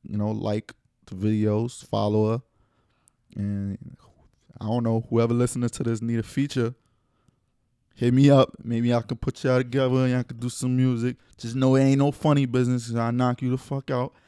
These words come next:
And, and <laughs> nah, I ain't even know about that. But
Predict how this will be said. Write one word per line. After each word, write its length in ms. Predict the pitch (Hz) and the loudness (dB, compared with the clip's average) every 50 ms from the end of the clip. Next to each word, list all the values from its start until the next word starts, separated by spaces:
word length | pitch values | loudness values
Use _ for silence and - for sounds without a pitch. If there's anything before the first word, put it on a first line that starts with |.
| _ _ _ | _ _ _
And, 260 | - - - 110 113 - _ _ _ _ _ _ - | -16 -10 -8 -8 -8 -10 _ _ _ _ _ _ -14
and 160 | 107 107 113 - - - - - - - | -6 -4 -4 -4 -4 -6 -10 -12 -16 -20
<laughs> 360 | - _ _ - - - 139 | -20 _ _ -20 -20 -20 -18
nah, 80 | 123 107 87 - - - - _ _ _ _ _ _ _ - | -14 -12 -12 -12 -12 -14 -18 _ _ _ _ _ _ _ -18
I 60 | - 113 | -16 -16
ain't 80 | 107 | -16
even 120 | 104 98 95 | -16 -18 -20
know 60 | 95 95 - | -20 -20 -20
about 180 | - _ _ | -20 _ _
that. 180 | _ 87 - _ _ - | _ -20 -20 _ _ -20
But 260 | 107 110 113 117 - | -18 -16 -14 -14 -16